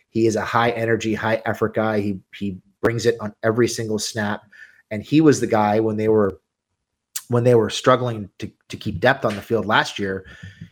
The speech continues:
He was generally the first guy up and on the field when they were calling guys up from the practice squad. He was the guy that was coming up to fill that spot and getting the bulk of those snaps. So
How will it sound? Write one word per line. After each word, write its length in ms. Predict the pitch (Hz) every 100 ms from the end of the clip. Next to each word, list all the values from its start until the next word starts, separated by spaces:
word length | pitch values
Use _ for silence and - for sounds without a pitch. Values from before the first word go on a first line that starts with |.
| _ _ _ _ -
He 160 | 185
was 220 | 208 143 120
generally 380 | 151 160 131
the 80 | 117
first 280 | - 127 -
guy 260 | 120 113 -
up 320 | 127 120 -
and 100 | 110
on 140 | 110 104
the 80 |
field 400 | 101 131 131 110
when 80 | 101
they 80 | 104
were 80 | 101
calling 300 | - 110 104
guys 200 | 104 98
up 140 | 101
from 80 | 95
the 80 | 90
practice 320 | 104 101 87
squad. 240 | - 90
He 140 | 90 107
was 120 | 101
the 60 | 95
guy 220 | 104 98
that 100 | 98
was 120 | 92
coming 220 | - 104 95
up 100 | -
to 80 |
fill 160 | - 101
that 180 | 92 90
spot 360 | - 101 95
and 80 | 92
getting 180 | 98 92
the 60 | 90
bulk 240 | 98 92
of 40 |
those 160 | 92 87
snaps. 360 | - 98 80 -
So 240 | 92